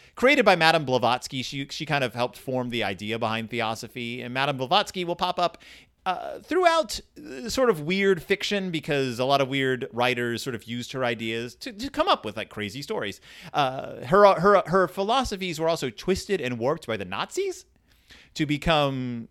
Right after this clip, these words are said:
the philosophy of the Third Reich. But Madame Blavatsky was not a Nazi herself, of course. She was not a white supremacist by any means. Just they twisted her teachings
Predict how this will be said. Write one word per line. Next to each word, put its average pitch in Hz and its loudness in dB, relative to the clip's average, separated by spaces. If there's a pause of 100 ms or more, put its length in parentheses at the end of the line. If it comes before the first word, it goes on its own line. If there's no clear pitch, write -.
the 113 -2
philosophy 113 -4
of 127 -4
the 196 -4
Third 254 -8
Reich. 254 -4
But 160 2
Madame 196 6
Blavatsky 175 4
was 143 -4
not 156 6 (580)
a 139 2
Nazi 147 2
herself, 123 2
of 110 -6
course. 117 -2
She - -4
was 127 -4
not 135 2
a - -2
white 120 2
supremacist 131 -4
by 135 6
any 190 4
means. 120 -2 (300)
Just 123 -4
they 135 0
twisted 139 -2
her 110 -4
teachings 101 -8